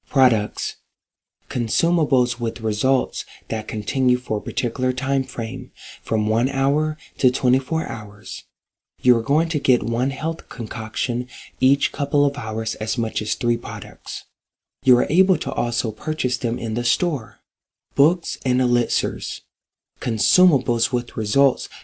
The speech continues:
that last permanently once applied. Some tools contains charms on them. You are able to eliminate charms from objects, and that charge is gold. The quantity differs based on the tool stage. Charms.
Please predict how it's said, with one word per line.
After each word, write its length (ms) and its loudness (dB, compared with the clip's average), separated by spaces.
that 160 -8
last 440 -2
permanently 520 0
once 380 -6
applied. 640 -10
Some 320 4
tools 360 4
contains 640 -2
charms 500 -2
on 140 -2
them. 280 -10
You 180 4
are 100 -2
able 280 2
to 120 -4
eliminate 520 0
charms 440 -2
from 220 -8
objects, 600 -4
and 200 0
that 200 -6
charge 380 -2
is 100 2
gold. 560 -4
The 100 0
quantity 640 2
differs 500 -2
based 340 -4
on 120 0
the 100 -2
tool 280 0
stage. 680 -8
Charms. 760 0